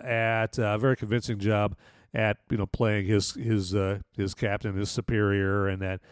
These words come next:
he's, uh, Channing Tatum's trying to get him to put in a good word to get back in the Army Rangers. And, and, and this, that's another thing this movie, uh, does a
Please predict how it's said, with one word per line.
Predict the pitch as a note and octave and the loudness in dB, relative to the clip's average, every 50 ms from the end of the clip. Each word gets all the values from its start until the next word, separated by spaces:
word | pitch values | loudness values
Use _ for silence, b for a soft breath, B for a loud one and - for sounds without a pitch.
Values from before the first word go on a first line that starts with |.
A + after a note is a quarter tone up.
| b b b b b b b | b b b b b b b
he's, | - G#2+ G#2 G2 F#2+ F2+ | 0 2 2 2 2 2
uh, | G2+ F#2+ F#2 F#2 G#2+ - | 2 2 2 2 0 0
Channing | - - B2+ A2 G#2+ F#2+ | 0 2 2 2 2 0
Tatum's | A2+ G#2 G2 G2 F#2 - | 0 -2 -2 -2 -6 -4
trying | - - A#2 G#2+ | -2 0 0 0
to | G2 G2 | 0 -2
get | F2+ G#2+ G2 F#2+ | -2 0 0 0
him | G2 G#2 G2 G2 G2+ G2 | 0 -2 -2 -2 -4 -4
to | - - G#2+ F#2+ | -2 0 0 0
put | - - B2+ A2 | 0 2 0 0
in | G2+ G2 | 0 0
a | G2+ | -2
good | F#2+ G#2+ G2 | 0 0 2
word | G2 G2 G2+ G2+ G2+ G2 G2 G2 F2+ - b b b b b b b | 4 4 4 4 4 4 2 0 -2 -6 b b b b b b b
to | - - A#2 A2 G#2 G#2 G2+ | -2 2 6 6 8 8 6
get | F#2+ - A#2 G2+ | 4 2 -2 -2
back | G2 A2 G2+ G#2 A2 - A#2 | -2 -2 0 0 -2 -2 -4
in | G#2+ G#2 G2+ | -4 -4 -4
the | G2+ G2+ | -4 -2
Army | G2 G2+ A2 B2 A#2 A#2 A2 G#2+ G2+ F#2+ | -2 -2 -2 0 0 0 0 0 0 2
Rangers. | G2+ G2+ G2+ G2+ G2 F#2+ G#2 G#2 G2+ G2+ G2 F#2 - | 2 2 2 0 0 2 2 2 4 2 2 0 -2
And, | A2 F#2+ F#2+ F#2 F2+ F#2 - b b b b b b b b b b | -2 -2 -2 -4 -6 -10 -14 b b b b b b b b b b
and, | - C#3+ F3+ | 2 4 6
and | G#3+ F3+ D#3 C#3+ | 6 6 8 8
this, | F3+ F#3 E3+ | 8 6 6
that's | F3+ F3 E3 - | 6 4 4 6
another | D#3 C#3 C3+ C3+ | 4 4 2 4
thing | B2+ C#3+ C3 B2 | 4 4 4 4
this | A#2+ A2+ - - | 2 0 4 6
movie, | C3 C3 A#2 A#2+ A#2 A2+ A2 A2 G#2+ G#2+ A2+ A2 - - - - | 6 8 8 8 8 8 8 6 6 4 2 0 -4 -10 -14 -8
uh, | C3+ A#2+ A2 | -4 -4 -2
does | G#2 G2 B2+ A#2+ A2 G2+ A2+ | 0 2 2 4 4 2 2
a | G#2+ G#2+ G#2 G#2 G#2 G2 F#2+ | 2 2 2 2 0 0 -2